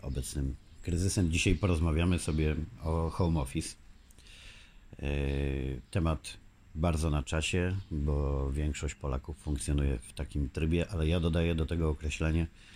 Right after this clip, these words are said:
kryzysowy home office. E, bowiem normalne zasady pracy z domu, pracy zdalnej, pracy online nie mają zastosowania kompletnie do sytuacji, w jakiej się znajdujemy.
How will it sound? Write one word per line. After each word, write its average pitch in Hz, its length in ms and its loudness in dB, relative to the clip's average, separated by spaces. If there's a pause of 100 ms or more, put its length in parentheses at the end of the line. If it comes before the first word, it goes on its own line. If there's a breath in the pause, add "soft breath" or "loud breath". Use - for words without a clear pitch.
(340 loud breath)
kryzysowy 87 640 4
home 62 320 -2
office. - 360 -10 (1120 loud breath)
E, 73 60 -4 (640)
bowiem 90 480 4 (340)
normalne 95 640 4
zasady 73 440 0
pracy 76 500 -2
z 69 120 0
domu, 82 400 4 (340)
pracy 80 280 0
zdalnej, 82 360 4
pracy 76 360 -2
online 78 400 4
nie 80 120 4
mają 85 200 4
zastosowania 80 640 2
kompletnie 78 600 0
do 67 400 0
sytuacji, - 520 -6
w 65 40 0
jakiej 65 200 -2
się 69 140 -2
znajdujemy. 71 540 2